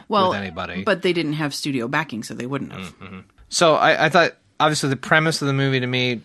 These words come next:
Speaker 2: had a lot of interest going in, just because it was kinda like a highly financed, highly effect, like, big summer tentpole movie that was an indie pick,
Speaker 1: Mm-hmm.
Speaker 2: not run through the studio. So I think everybody was kinda,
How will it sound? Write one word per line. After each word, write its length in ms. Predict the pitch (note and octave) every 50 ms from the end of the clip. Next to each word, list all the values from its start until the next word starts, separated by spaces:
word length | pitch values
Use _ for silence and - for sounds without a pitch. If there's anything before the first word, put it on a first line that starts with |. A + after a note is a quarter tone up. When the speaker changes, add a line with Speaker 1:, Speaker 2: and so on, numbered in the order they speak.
| _
Speaker 2:
had 160 | - C3 A#2+ A#2+
a 40 |
lot 180 | B2 B2 A#2+ A#2
of 60 | G2+
interest 360 | A2+ - - B2 A2+ - -
going 260 | - B2 A#2 A#2 A2 A2+
in, 260 | A2+ A2+ A#2 A#2 A#2+ - _ _ _ _ _ - A#2+ A#2
just 180 | A2 A#2+ -
because 240 | A#2+ A2+ C3 A#2 A2
it 60 | A2+
was 160 | F#2+ G#2 A2
kinda 260 | - - B2 A#2 A2 G#2+
like 200 | G#2+ A2 - G#2+
a 180 | G2 F#2 - - -
highly 400 | - - B2 A#2 A#2+ A#2+ A#2+ A#2
financed, 640 | A2+ - - A2+ A2+ A2+ A2+ A2+ A2 A2+ A2 - -
highly 320 | - A#2+ A#2+ A#2+ A#2 A2+
effect, 420 | G#2+ G2+ - - A2 G#2+ - _ -
like, 200 | G#2 G#2 - _
big 160 | C3+ C3 B2
summer 260 | - - C3 A#2 G#2+
tentpole 500 | G2 - - C3+ C3+ - - C3+ B2 A#2+
movie 280 | A#2+ A#2+ A#2 A2 A2+ G#2+
that 160 | G#2+ G#2+ -
was 160 | A#2+ A2 G2+
an 100 | G#2 G2 -
indie 400 | - C#3 C#3 C#3 A#2+ A#2 G#2 -
pick, 420 | - - G2+ F#2+ - - - - _
Speaker 1:
Mm-hmm. 200 | - E3 E3 D3
Speaker 2:
not 340 | C#3 B2+ C3 C#3 C3+ - - _
run 260 | - A#2+ A#2+ A#2 A2
through 180 | G#2 - B2 A2
the 140 | G2 G#2 G2
studio. 460 | - - A2+ G#2+ F#2 G2 F#2+ F#2+ G2
So 160 | - - A2
I 160 | A2+ B2 D3
think 160 | D#3 F#3+ E3+ F3
everybody 400 | E3+ F3+ F3+ E3+ E3+ D3+ C#3+ B2+
was 180 | B2 A#2 A2
kinda, 380 | - - C#3 C3+ B2+ A#2+ A2